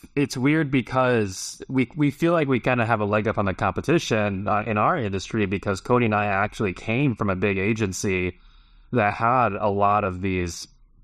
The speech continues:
like, practices and systems in place. And so we gotta see firsthand why some of these things exist,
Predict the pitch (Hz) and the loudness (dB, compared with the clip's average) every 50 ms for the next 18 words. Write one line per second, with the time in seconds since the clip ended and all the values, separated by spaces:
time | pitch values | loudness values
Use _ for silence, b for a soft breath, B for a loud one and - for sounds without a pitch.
0 | _ - - _ _ - 110 92 - - - - - 151 135 123 120 - 117 101 | _ -20 -20 _ _ 0 0 0 0 -6 -14 -6 0 2 2 2 2 0 -2 -2
1 | 117 110 104 104 98 - - 139 123 - - 113 101 101 101 95 87 - - 175 | -2 -2 -2 -4 -6 -2 -2 -2 0 0 -2 -2 0 -2 -2 -2 -2 -2 0 0
2 | 175 131 98 95 92 - - - b b b b b b b b b 127 110 - | 2 2 0 0 -2 -6 -8 -14 b b b b b b b b b -4 0 2
3 | 143 147 147 147 135 - - 143 120 - - 135 123 110 - - 151 143 120 107 | 2 4 4 4 2 2 0 0 0 0 0 0 0 0 0 0 0 2 2 2
4 | 98 101 107 120 127 123 117 - - 120 101 101 98 98 92 - - 110 95 92 | 2 2 2 2 2 2 0 0 -2 -4 -2 -2 -2 -4 -4 -2 -4 -2 -2 -2
5 | 90 85 82 85 101 110 101 90 90 90 - - - | -4 -4 -4 -2 0 0 2 0 0 -4 -6 -12 -16